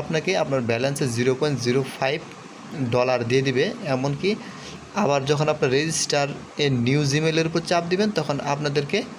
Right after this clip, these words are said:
আরও একটা কাজ ওনারা আপনাকে দিয়ে দিবে। ঠিক সেমভাবে আপনারা সারাদিনে যতগুলা কাজ করতে পারবেন,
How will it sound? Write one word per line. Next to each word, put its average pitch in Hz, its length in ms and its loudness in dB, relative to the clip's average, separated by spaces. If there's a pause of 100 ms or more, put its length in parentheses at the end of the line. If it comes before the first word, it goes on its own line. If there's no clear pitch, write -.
(800)
আরও 175 140 2 (120)
একটা 160 200 -2 (120)
কাজ 156 140 4 (160)
ওনারা 147 220 4 (200)
আপনাকে 127 240 -2 (120)
দিয়ে 156 180 0
দিবে। 110 160 0 (640)
ঠিক 156 120 -2 (140)
সেমভাবে 151 460 2
আপনারা 147 220 0 (180)
সারাদিনে 151 500 2
যতগুলা 151 440 0
কাজ 160 120 2 (100)
করতে 170 260 0
পারবেন, 160 260 2